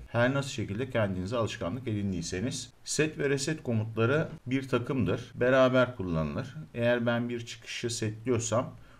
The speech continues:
o çıkışı resetlemem de gerekli. Şimdi aşağı network'e de input sıfır nokta bir ile yani düğme iki ile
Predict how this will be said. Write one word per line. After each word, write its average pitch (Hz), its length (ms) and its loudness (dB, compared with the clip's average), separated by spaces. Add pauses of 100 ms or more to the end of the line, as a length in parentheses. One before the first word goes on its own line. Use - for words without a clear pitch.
(160)
o 139 80 2
çıkışı 135 600 -4
resetlemem 120 680 0
de 82 60 0
gerekli. 76 560 -4 (140)
Şimdi 143 460 -4
aşağı 139 400 2
network'e 117 540 2
de 131 240 2 (140)
input 131 340 -2
sıfır 117 360 -2
nokta 107 500 0
bir 113 240 0
ile 90 120 0
yani 107 520 2 (760)
düğme 120 280 2
iki 123 340 -2
ile 110 360 4